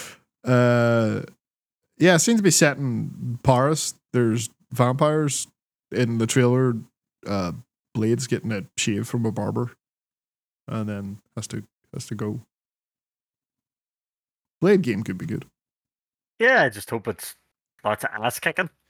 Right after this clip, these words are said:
Speaker 1: Yeah, and not connected to anything else to do with Marvel.
Speaker 2: Yeah, yeah, yeah.
Speaker 1: Uh,
Speaker 2: Just
Speaker 1: that'd be good.
Speaker 2: let me run around kicking vampires' asses and have Whistler say, "Catch you fuckers at a bad time," and I will be a happy man.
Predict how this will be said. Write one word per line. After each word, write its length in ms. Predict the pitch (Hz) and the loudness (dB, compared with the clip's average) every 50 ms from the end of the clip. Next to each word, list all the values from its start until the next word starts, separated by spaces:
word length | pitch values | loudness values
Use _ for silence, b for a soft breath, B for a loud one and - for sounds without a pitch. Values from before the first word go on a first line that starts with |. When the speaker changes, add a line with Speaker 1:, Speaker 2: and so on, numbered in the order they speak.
| _ _ _ _ _ - | _ _ _ _ _ 2
Speaker 1:
Yeah, 240 | - 254 190 - - - | 4 4 4 4 2 0
and 240 | 120 131 131 123 | 2 2 4 4
not 240 | 120 131 156 165 - | 4 4 4 2 2
connected 440 | - 160 139 131 131 131 - 139 120 | 2 2 2 2 0 -2 -2 -4 -4
to 80 | - - | -2 2
anything 360 | 127 131 143 151 120 131 127 | 4 4 4 4 2 2 2
else 200 | 127 120 127 - | 2 2 2 0
to 80 | - 127 | -2 -4
do 160 | - 104 95 | -4 -4 -2
with 80 | 123 127 | 0 2
Marvel. 420 | 135 151 185 202 202 180 - - _ _ _ _ _ _ _ _ _ _ _ _ _ _ _ _ _ - | 2 2 2 0 -2 -4 -6 -8 _ _ _ _ _ _ _ _ _ _ _ _ _ _ _ _ _ 0
Speaker 2:
Yeah, 120 | 233 240 | 4 4
yeah, 160 | 202 208 214 | 6 6 6
yeah. 200 | 202 202 196 - - _ - | 6 4 4 2 -2 _ -12
Speaker 1:
Uh, 40 | - | -6
Speaker 2:
Just 180 | - 196 185 - | -4 -4 -4 -4
Speaker 1:
that'd 140 | 113 107 92 | -4 -6 -6
be 100 | 90 92 | -4 -2
good. 120 | 110 127 | 0 2
Speaker 2:
let 120 | 139 156 175 | 2 0 0
me 80 | 160 | 0
run 160 | 147 139 139 135 | -2 -2 0 0
around 260 | 123 120 127 151 147 | 0 0 0 0 -2
kicking 260 | - 139 - 139 127 | -2 -4 -4 -4 -2
vampires' 480 | 117 123 120 120 113 120 120 120 113 110 | -2 -2 -2 -2 0 0 0 0 2 0
asses 400 | 123 127 131 131 151 160 - - _ _ _ _ _ _ _ _ _ _ _ _ _ _ _ _ _ _ - | 0 -2 -2 -2 -6 -10 -16 -20 _ _ _ _ _ _ _ _ _ _ _ _ _ _ _ _ _ _ -20
and 160 | 107 104 98 - _ _ _ _ _ _ | -16 -16 -16 -16 _ _ _ _ _ _
have 220 | - 113 113 98 98 | -2 -2 -2 0 -2
Whistler 340 | 113 107 - - 143 139 | -2 -4 -4 -4 -6 -6
say, 240 | 117 - 127 117 110 | -4 -2 -2 -2 -2
"Catch 300 | - - 120 117 - - | -2 -2 -4 -4 -4 -6
you 80 | 123 107 | -12 -12
fuckers 380 | - - 113 - - 117 104 | -8 -8 -8 -6 -6 -8 -6
at 80 | 117 117 | -6 -6
a 40 | 110 | -4
bad 300 | 101 113 113 117 113 - | -2 0 0 -2 -2 -2
time," 340 | - 113 117 127 139 135 135 - | -2 0 2 2 0 0 -4 -8
and 160 | - 110 110 | -8 -4 -2
I 120 | 110 110 110 | -2 -2 -2
will 120 | 104 107 | -4 -6
be 120 | 98 113 113 | -4 -2 -2
a 60 | 107 | -2
happy 260 | 107 107 - - 110 | -2 -2 -4 -6 -10
man. 240 | 107 107 110 110 | -10 -10 -12 -12